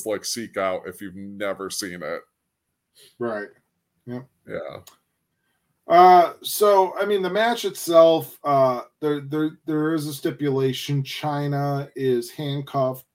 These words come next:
Speaker 2: to Sergeant Slaughter, who at this point is a figurehead with W W F. And I, it's to basically prevent her from interfering in the match. Well, I mean, best laid plans,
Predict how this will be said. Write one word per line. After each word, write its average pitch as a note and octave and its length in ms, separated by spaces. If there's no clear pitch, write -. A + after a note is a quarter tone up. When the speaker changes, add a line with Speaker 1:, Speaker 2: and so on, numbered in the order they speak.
Speaker 2:
to A#2+ 360
Sergeant A#2+ 500
Slaughter, C#3 720
who C3+ 140
at B2 140
this C3 160
point C#3 280
is A#2 140
a G#2 60
figurehead C#3+ 760
with C3+ 200
W C3 200
W C3 300
F. C#3 260
And B2+ 480
I, C3 180
it's C#3 420
to D#3 100
basically C#3+ 840
prevent C3 440
her C3+ 280
from B2+ 260
interfering B2+ 720
in A2 160
the A2 60
match. A2 600
Well, B2+ 460
I B2+ 60
mean, B2 240
best D3+ 260
laid C#3 240
plans, C3 760